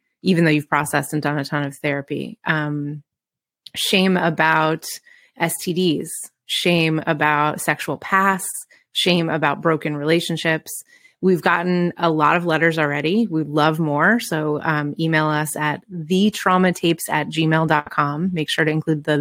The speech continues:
the, the trauma tapes at gmail dot com. Um,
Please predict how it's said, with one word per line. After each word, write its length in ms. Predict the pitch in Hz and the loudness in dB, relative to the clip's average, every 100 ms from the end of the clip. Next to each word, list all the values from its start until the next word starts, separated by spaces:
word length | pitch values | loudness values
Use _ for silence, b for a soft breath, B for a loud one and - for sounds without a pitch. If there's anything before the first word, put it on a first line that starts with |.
| 147 | 2
the, 320 | 156 151 196 _ b b b b b 156 | 2 2 -2 _ b b b b b -6
the 100 | 156 | -2
trauma 320 | - 165 160 | 2 2 2
tapes 240 | 160 151 | 0 -2
at 80 | 156 | -4
gmail 280 | - 156 151 | -2 -2 0
dot 140 | 156 | -2
com. 420 | - 151 156 226 226 | -2 -2 0 0 0
Um, 320 | 180 170 160 | 0 2 0